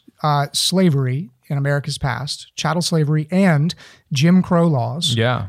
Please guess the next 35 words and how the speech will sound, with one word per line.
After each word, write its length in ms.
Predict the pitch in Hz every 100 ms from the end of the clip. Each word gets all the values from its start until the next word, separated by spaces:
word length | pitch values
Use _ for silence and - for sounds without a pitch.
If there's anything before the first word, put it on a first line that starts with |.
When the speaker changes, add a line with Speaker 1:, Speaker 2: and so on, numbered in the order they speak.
| -
Speaker 1:
which 380 | 156 151 - -
legally 640 | 151 151 180 185 190 175
barred 500 | 131 139 151 151 135
Black 280 | 123 151 143
Americans 680 | 147 139 127 143 135 139 -
from 380 | - - 170 175
having 340 | 151 160 156 143
the 80 |
opportunities 600 | 143 143 139 156 143 139 -
to 120 | 131
create 300 | 127 143 139
wealth, 260 | 139 135 131
start 240 | - 135
businesses, 460 | 135 131 135 143 127
vote, 320 | 123 131 135
all, 200 | 151 151
all 140 | 170 214
these 160 | 220 160
sorts 180 | 160 156
of 40 |
things. 240 | 139 127 127 - _
Of 160 | 214 -
course, 320 | - 330 294
that 140 | 190 147
had 160 | 151
an 80 | 151
impact 420 | 165 139 117 127 -
on 160 | 147 147
their 160 | 147 -
economic 580 | - 151 120 131 139 -
progress 400 | - 214 143 117
Speaker 2:
Sure. 140 | - 226
Speaker 1:
and 40 | -
success. 480 | 135 196 147 - -
Speaker 2:
Yeah. 220 | 113